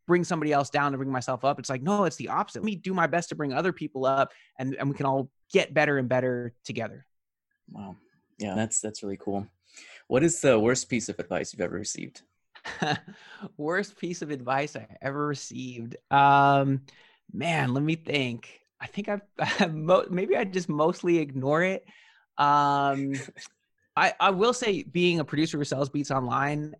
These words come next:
Speaker 1: um, there's a lot of bad information out there, and a lot of people teach this, the same, you know, kind of outdated business model. So I think that was probably the worst advice I got, was just like,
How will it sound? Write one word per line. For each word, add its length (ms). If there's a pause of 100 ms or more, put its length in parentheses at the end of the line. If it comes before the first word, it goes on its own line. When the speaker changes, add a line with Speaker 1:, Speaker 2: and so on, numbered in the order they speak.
Speaker 1:
um, 580
there's 180
a 60
lot 380
of 80
bad 180
information 520
out 120
there, 180
and 120
a 20
lot 180
of 80
people 220
teach 300
this, 200 (140)
the 80
same, 500 (260)
you 120
know, 220 (280)
kind 140
of 140
outdated 480
business 280
model. 260
So 120
I 60
think 200
that 160
was 140
probably 320
the 80
worst 240
advice 320
I 60
got, 260
was 140
just 160
like, 160